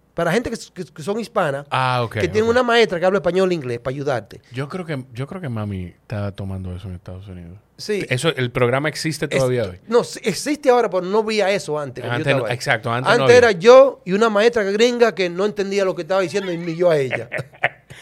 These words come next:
Speaker 2: Ay, ay,
Speaker 1: Y eso
Speaker 2: ay,
Speaker 1: me
Speaker 2: ay.
Speaker 1: ayudó a aprender
Speaker 2: Eso te iba a
Speaker 1: rápido.
Speaker 2: decir, eso te iba a decir. Me imagino que entonces eso te ayudó,
Speaker 1: Sí,
Speaker 2: porque
Speaker 1: rápido
Speaker 2: era,
Speaker 1: aprender.
Speaker 2: yo te-, "Esta mujer tiene que aprender a entender, pero yo
Speaker 1: A
Speaker 2: la
Speaker 1: la
Speaker 2: voy a
Speaker 1: ma-,
Speaker 2: entender".
Speaker 1: sí, a la mala aprendí.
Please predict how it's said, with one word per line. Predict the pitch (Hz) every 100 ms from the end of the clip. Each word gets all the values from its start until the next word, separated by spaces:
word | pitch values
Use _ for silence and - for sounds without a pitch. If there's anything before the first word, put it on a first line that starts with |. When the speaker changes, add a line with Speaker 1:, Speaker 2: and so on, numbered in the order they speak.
| - - - 233 240 254 233 -
Speaker 2:
Ay, | - 185 170 160 156
ay, | 156
Speaker 1:
Y | 247
eso | 226
Speaker 2:
ay, | 226
Speaker 1:
me | 202
Speaker 2:
ay. |
Speaker 1:
ayudó | 202 208 202 -
a |
aprender | 165 180 160
Speaker 2:
Eso | 170
te | 180 180
iba | 180
a |
Speaker 1:
rápido. | 156
Speaker 2:
decir, | 131 - 202 143
eso | 165
te | 180
iba | 175
a | 151
decir. | 147 180
Me | 139
imagino | 123 131 143
que | 143
entonces | 135 127 135
eso | 165
te | -
ayudó, | 123 120 117 117
Speaker 1:
Sí, | 113 196 156
Speaker 2:
porque | 139 139
Speaker 1:
rápido | 165 131 120
Speaker 2:
era, | 127 127
Speaker 1:
aprender. | 123 120
Speaker 2:
yo | 120
te-, | 117 139
"Esta | 117 131
mujer | 131 107
tiene | 95 104
que | 104
aprender | 104 104 101
a |
entender, | 95 110 90 147
pero | 170 123
yo |
Speaker 1:
A | 127
Speaker 2:
la | 123
Speaker 1:
la | 120
Speaker 2:
voy | 120
a |
Speaker 1:
ma-, | 120
Speaker 2:
entender". | 120
Speaker 1:
sí, | 113 180 165
a | 143 143
la | 147
mala | 156 175 156
aprendí. | 131 127 117